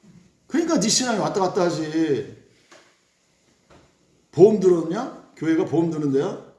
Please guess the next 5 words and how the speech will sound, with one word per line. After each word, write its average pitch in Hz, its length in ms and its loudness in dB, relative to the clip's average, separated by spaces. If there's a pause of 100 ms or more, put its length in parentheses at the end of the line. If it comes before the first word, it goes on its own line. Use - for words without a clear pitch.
(760)
예수님 214 260 -2
미치는 269 440 -4
거야. 277 540 -10 (720)
너 165 100 4
예수님이 165 520 0